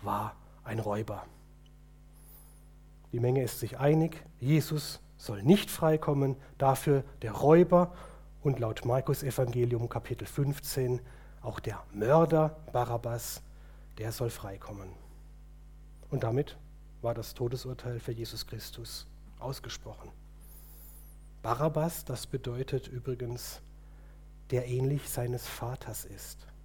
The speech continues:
Der ähnlich seines Vaters ist. Freigelassen wird also der, der ähnlich seines Vaters ist, für Jesus. Eine interessante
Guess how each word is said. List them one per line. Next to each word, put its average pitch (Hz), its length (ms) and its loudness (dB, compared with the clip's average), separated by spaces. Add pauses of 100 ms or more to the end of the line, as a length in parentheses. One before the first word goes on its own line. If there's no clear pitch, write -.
(580)
Der 117 240 -6
ähnlich 156 420 2
seines 120 480 -4
Vaters 143 560 -10
ist. - 400 -16
Freigelassen 160 760 2
wird 143 120 2
also 131 300 -4
der, 135 420 2 (220)
der - 240 -4
ähnlich 143 420 2
seines 117 400 -4
Vaters 117 520 -8
ist, 135 320 -10 (180)
für - 220 -2
Jesus. 113 760 -6 (1120)
Eine 117 160 0
interessante 120 680 -2